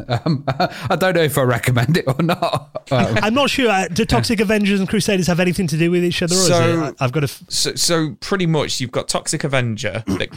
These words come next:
Speaker 3: I think there was,
Speaker 2: Hmm.
Speaker 3: I think there was quite a few of them in the end. I was gonna say there's three of them, but it was probably more than that.
Speaker 2: Hmm.
Speaker 3: Which, as, as Ravi says, is a really violent, you know, cheesy, but kind of,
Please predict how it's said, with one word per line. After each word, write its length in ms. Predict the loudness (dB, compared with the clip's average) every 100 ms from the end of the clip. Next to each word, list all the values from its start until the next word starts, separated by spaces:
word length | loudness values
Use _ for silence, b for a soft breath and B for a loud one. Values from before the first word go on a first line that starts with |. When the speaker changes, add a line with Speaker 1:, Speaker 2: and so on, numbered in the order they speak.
| -10
Speaker 3:
I 60 | -8
think 160 | -8
there 80 | -8
was, 100 | -10 -14 _
Speaker 2:
Hmm. 80 | -10
Speaker 3:
I 580 | -8 -10 -10 -12 -14 -16
think 160 | -12
there 0 |
was 140 | -10 -8
quite 160 | -8
a 80 | -6
few 140 | -2 -2
of 60 |
them 100 | -2
in 40 | -6
the 60 |
end. 80 | -8
I 20 |
was 80 | -6
gonna 100 | -8
say 120 | -8
there's 120 | -8
three 220 | -8 0 0
of 80 |
them, 140 | 0 -8
but 60 |
it 20 | -10
was 80 |
probably 180 | -8 -6 -6
more 180 | -6
than 100 | -8
that. 200 | -8 -8 -10 B B
Speaker 2:
Hmm. 100 | -6
Speaker 3:
Which, 280 | -2 0
as, 160 | 0 0 -2
as 160 | -2
Ravi 240 | 0 0 0
says, 260 | -2 -4 -4
is 80 | -4
a 60 |
really 360 | -2 2 2 0
violent, 640 | -4 -4 -2 -2 -4 -8 -10 _ _ -6
you 120 | -2
know, 160 | -2 -4
cheesy, 840 | -4 -2 0 0 -2 -2 -4 -4
but 320 | -6 -6 -8 -6
kind 180 | -6
of, 160 | -6 -8